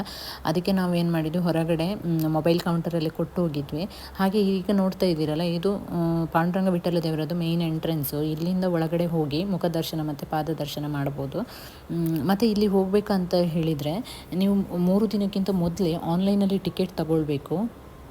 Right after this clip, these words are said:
ಮ್, ಯಾಕಂದರೆ ಇಲ್ಲಿ ಜಾಸ್ತಿ ಕ್ರೌಡ್ ಇರೋದ್ರಿಂದ, ಆಮ್, ಆ, ಟಿಕೆಟ್, ಆ, ಕೇಳ್ತಾರಂತೆ. ಆದರೆ ನಾವು ಹೋಗಿದ್ದಾಗ ಕ್ರೌಡ್ ಇರಲಿಲ್ಲ, ಟಿಕೆಟ್ ಏನು ಕೇಳಲೇ ಇಲ್ಲ, ಡೈರೆಕ್ಟಾಗಿ ನಮಗೆ ಪಾದ ದರ್ಶನನೇ ಸಿಕ್ಕಿ.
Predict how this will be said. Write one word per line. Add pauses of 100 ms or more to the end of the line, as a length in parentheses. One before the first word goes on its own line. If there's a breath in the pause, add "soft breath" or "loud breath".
(500)
ಮ್,
ಯಾಕಂದರೆ
ಇಲ್ಲಿ
ಜಾಸ್ತಿ
ಕ್ರೌಡ್
ಇರೋದ್ರಿಂದ, (580 loud breath)
ಆಮ್, (360)
ಆ,
ಟಿಕೆಟ್,
ಆ, (360 loud breath)
ಕೇಳ್ತಾರಂತೆ.
ಆದರೆ
ನಾವು
ಹೋಗಿದ್ದಾಗ
ಕ್ರೌಡ್
ಇರಲಿಲ್ಲ, (260 loud breath)
ಟಿಕೆಟ್
ಏನು
ಕೇಳಲೇ
ಇಲ್ಲ,
ಡೈರೆಕ್ಟಾಗಿ
ನಮಗೆ
ಪಾದ
ದರ್ಶನನೇ
ಸಿಕ್ಕಿ.